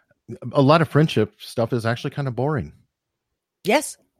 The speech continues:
Speaker 1: Playing cards, just chilling, hanging out, going for a walk. I'm, I'm a runner, so I like to go run with people.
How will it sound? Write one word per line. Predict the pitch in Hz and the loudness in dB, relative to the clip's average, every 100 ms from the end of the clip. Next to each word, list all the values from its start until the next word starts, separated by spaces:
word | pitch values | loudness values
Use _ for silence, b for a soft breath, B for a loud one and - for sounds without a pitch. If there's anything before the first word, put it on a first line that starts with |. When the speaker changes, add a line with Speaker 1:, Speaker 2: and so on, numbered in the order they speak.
| _ | _
Speaker 1:
Playing | - 123 123 | -2 0 2
cards, | 123 117 120 - | 4 4 4 0
just | 110 - | -6 0
chilling, | 117 113 113 110 110 | 2 4 2 0 -2
hanging | 98 107 110 | -2 -2 0
out, | 107 110 110 | 2 2 0
going | 87 101 | 0 -2
for | 104 107 | 0 0
a | |
walk. | 104 104 107 104 | 2 2 2 0
I'm, | 107 110 - | 0 0 2
I'm | 127 117 | 2 2
a | |
runner, | 107 110 90 76 | 4 4 2 -4
so | - | -4
I | 101 | -2
like | 98 98 | -2 -4
to | 90 | -4
go | 90 | -4
run | 87 90 | -2 -4
with | 80 - | -6 -10
people. | 71 67 - | -16 -18 -20